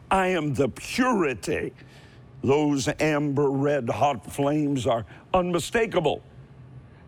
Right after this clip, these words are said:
And there are two purposes to fire. I want you to get this. It will forever change your life. The first is that fire obliterates. You know that. You've seen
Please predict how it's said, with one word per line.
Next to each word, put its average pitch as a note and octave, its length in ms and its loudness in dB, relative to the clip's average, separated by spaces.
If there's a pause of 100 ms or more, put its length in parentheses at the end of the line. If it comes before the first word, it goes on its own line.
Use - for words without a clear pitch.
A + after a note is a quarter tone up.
And C#3+ 160 2
there A#2+ 200 2
are G#2+ 40 -4
two F3+ 300 -4
purposes A2+ 760 -2
to - 120 -6
fire. - 580 -4 (640)
I - 40 -2
want C3+ 280 0
you C3 60 0
to B2 80 2
get B2+ 340 -2
this. - 240 -4 (380)
It D#3 180 0
will D3+ 240 0
forever C3 560 0
change B2 400 -2
your G#2 120 0
life. A2 300 0 (1200)
The A#2+ 160 0
first - 760 -4 (640)
is C#3+ 260 2
that B2+ 320 0
fire F#3+ 720 -2 (1120)
obliterates. B2 1040 0 (300)
You C#3+ 180 -2
know D#3 280 2
that. F#2 280 -2
You've C#3 260 -4
seen D3+ 680 -4